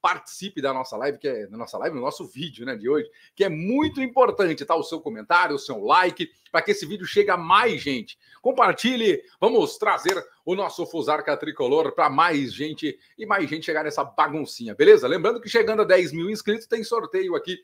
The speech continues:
no nosso Fusarca Tricolor em parceria com a F S Imports. Outra nota.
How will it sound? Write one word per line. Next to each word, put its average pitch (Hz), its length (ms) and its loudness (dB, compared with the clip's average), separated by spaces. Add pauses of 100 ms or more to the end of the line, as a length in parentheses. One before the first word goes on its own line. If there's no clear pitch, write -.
(320)
no 170 120 -6
nosso 165 320 -4
Fusarca 143 440 0
Tricolor 208 400 0
em 214 140 4
parceria 190 360 0
com 185 100 0
a 170 60 0
F 175 240 -2
S 165 220 -2
Imports. - 540 -8 (600)
Outra 254 540 10
nota. 160 640 -2